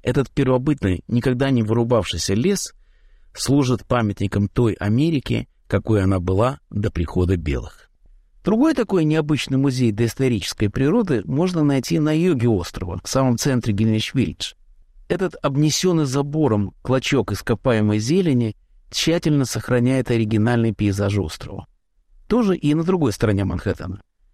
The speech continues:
Проведя первую треть американской жизни на северном краю острова, я основательно изучил его леса района Инвуд. Здесь живут олени, зайцы, удивительной красоты лисы и их жертвы — фазаны.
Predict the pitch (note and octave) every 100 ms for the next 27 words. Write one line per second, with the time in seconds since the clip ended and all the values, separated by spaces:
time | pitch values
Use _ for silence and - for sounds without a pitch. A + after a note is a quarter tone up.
0 | _ _ _ C3+ C3+ C#3 D3+ - D3+ C#3
1 | B2+ A2+ C3 A#2+ G#2+ A2 A2 A#2 G#2+ A2
2 | G2+ A#2 G#2 G2 F#2+ G2+ - A2+ G2 F#2
3 | G2 - G2+ G2 C3+ D#3+ - G2+ E2+ -
4 | _ _ _ - C#3 C3+ C3 A#2+ D3 C#3
5 | B2+ A#2+ A2+ G#2 - C#3 C#3 _ _ _
6 | A2+ A#2+ C3+ C3 - F3+ - - _ _
7 | _ _ - A2+ A#2+ C#3 C3 A#2+ _ _
8 | D3 G#2 C#2+ - - _ _ _ _ _
9 | A2+ E3 C#3 C3 C3+ A2+ - - G#2+ A2+
10 | C3 C3+ A#2 F#2+ - G2 A#2+ C3 - G#2
11 | A2 B2+ A2 A#2 C#3+ C3 B2 - A2 A2+
12 | - A#2+ A#2+ D3+ C3 - - _ _ _
13 | A#2+ A2 G2 G2+ C3+ B2+ F#2+ - G#2+ G#2+
14 | A2+ F2 F#2+